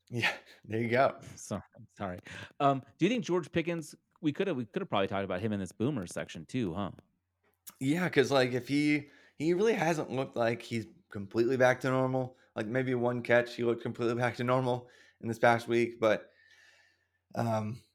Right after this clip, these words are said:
Speaker 1: yeah,
Speaker 2: But he's
Speaker 1: I
Speaker 2: got a couple of weeks now to re-, to, to,
Speaker 1: Mm-hmm.
Speaker 2: to get a little bit more of his legs under him, um, and then he's got two opportunities most likely to, uh, to get some more
Speaker 1: Yeah.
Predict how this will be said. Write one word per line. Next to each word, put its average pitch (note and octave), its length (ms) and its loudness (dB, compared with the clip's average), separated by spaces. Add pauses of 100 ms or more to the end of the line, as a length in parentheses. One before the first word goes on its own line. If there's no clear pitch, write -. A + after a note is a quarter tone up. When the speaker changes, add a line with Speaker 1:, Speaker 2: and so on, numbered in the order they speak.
(140)
Speaker 1:
yeah, B2 240 -2
Speaker 2:
But D#3 100 4
he's G#3 120 4
Speaker 1:
I - 20 2
Speaker 2:
got A3+ 100 6
a G#3+ 40 6
couple G#3+ 220 4
of F#3 60 6
weeks F3 280 6
now F3+ 180 4
to E3+ 140 -2
re-, D#3+ 260 2
to, C#3 240 2
to, C3 180 -4
Speaker 1:
Mm-hmm. A2+ 220 -4
Speaker 2:
to A2+ 80 -8
get A#2+ 180 2
a C3 40 2
little C3+ 160 0
bit C#3 140 2
more C3 380 0 (320)
of A2 80 -4
his A2 140 0
legs A#2+ 280 4
under A#2 240 2
him, A#2+ 360 2 (340)
um, G#2 380 2
and A2+ 80 0
then B2 80 2
he's B2 80 -2
got C3 140 2
two C#3+ 180 2
opportunities C#3+ 560 -2
most G#2+ 200 -2
likely G#2+ 380 0
to, G#2 340 -2
uh, G2 280 -2
to A#2 100 -4
get A#2 180 -4
some A#2 100 -6
more G#2+ 300 -2 (200)
Speaker 1:
Yeah. G2+ 240 -10